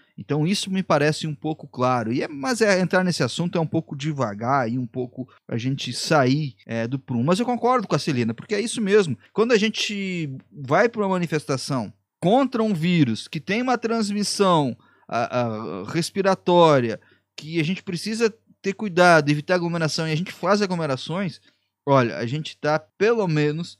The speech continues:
criando um espaço pra que as pessoas nos critiquem por isso. Poderia ter sido feita essas manifestações de casa, da internet, se quisesse.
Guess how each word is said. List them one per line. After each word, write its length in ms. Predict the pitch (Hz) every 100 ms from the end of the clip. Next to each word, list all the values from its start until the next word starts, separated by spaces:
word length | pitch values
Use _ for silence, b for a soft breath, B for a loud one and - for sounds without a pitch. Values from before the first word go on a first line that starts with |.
| _
criando 600 | 214 214 208 214 240 226
um 60 | 226
espaço 580 | 208 - 175 180 -
pra 220 | 202 220 214
que 720 | - 220 220 226 226 226 226 202
as 140 | 196
pessoas 420 | 214 208 214 214
nos 180 | 208 214
critiquem 720 | - - - 269 302 202 135 - _ _
por 140 | - 262
isso. 320 | 208 - - _
Poderia 360 | - 277 220 226
ter 80 | -
sido 340 | 180 156 180
feita 240 | - 180 175
essas 200 | - 147
manifestações 720 | 156 147 143 139 - 170 185
de 140 | -
casa, 500 | - - 147 151 110
da 120 | 107 143
internet, 600 | 143 151 117 120 - -
se 140 | 123
quisesse. 480 | 120 110 110 123